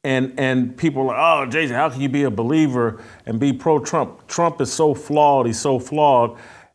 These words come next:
And, and my position was, I didn't have this phrase, "Advocate of evil," but, but, but what my position would be, the things that he's advocating for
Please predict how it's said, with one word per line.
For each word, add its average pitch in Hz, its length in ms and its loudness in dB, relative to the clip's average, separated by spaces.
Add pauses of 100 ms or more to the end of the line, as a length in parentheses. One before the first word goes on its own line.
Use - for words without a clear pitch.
(120)
And, 135 380 0
and 135 260 0
my 139 180 2
position 143 540 0
was, 120 180 2
I 131 80 2
didn't 123 200 -2
have 120 260 0
this 120 260 0
phrase, 131 680 0 (420)
"Advocate 120 460 0
of 110 120 0
evil," 147 360 2
but, 110 260 -2
but, 123 300 0
but 117 160 0
what 113 280 -2
my 123 140 2
position 147 480 0
would 107 160 -2
be, 117 320 -2 (460)
the 123 100 -6
things 185 440 2
that 160 120 2
he's 151 240 0
advocating 120 680 0
for 90 520 -4